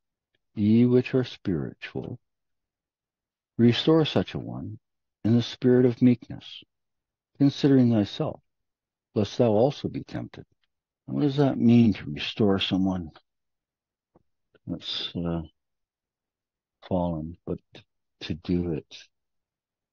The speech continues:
in a spirit of meekness, considering ourselves. Any thoughts on that? 'Cause it's kind of important, I think.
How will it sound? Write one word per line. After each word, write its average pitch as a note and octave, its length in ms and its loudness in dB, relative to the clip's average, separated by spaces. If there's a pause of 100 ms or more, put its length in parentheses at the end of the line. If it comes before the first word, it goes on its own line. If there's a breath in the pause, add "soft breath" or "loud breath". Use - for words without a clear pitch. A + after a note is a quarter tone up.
(380)
in E2 140 -6
a C#2+ 40 -10
spirit G2+ 500 2
of E2+ 180 -4
meekness, F#2+ 800 -4 (460)
considering F#2 680 -2
ourselves. E2 540 -10 (1040)
Any G2 140 -2
thoughts G2+ 420 -4
on G2+ 140 -2
that? F#2+ 280 -2 (460)
'Cause E2+ 160 -12
it's - 380 -12
kind E2 140 -8
of D#2 100 -12
important, - 560 -10
I E2 100 -8
think. B2+ 220 -12